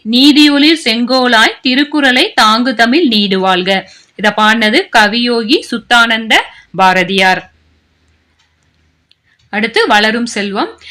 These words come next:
இது பாத்தீங்கன்னா இதுல நமக்கு தேவையானதை மட்டும் பாத்துக்கலாம். இதுல, ஆ, சாஃப்ட்வேர் அப்படின்னா மென்பொருள். மென்பொருள், ப்ரௌசர்னா உளவி,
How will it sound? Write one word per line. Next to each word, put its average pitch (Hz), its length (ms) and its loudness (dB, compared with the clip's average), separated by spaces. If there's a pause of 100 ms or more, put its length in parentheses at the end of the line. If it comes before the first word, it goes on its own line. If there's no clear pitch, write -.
(140)
இது 254 140 0
பாத்தீங்கன்னா 262 480 0 (120)
இதுல 262 140 -2
நமக்கு 226 280 -4
தேவையானதை 233 600 2
மட்டும் 214 280 -4
பாத்துக்கலாம். 208 560 0 (460)
இதுல, 240 220 -8 (680)
ஆ, 214 240 -12 (560)
சாஃப்ட்வேர் 247 560 2
அப்படின்னா 202 380 -4 (160)
மென்பொருள். 214 760 -6 (3750)
மென்பொருள், 220 720 -4
ப்ரௌசர்னா 226 680 2
உளவி, 220 720 0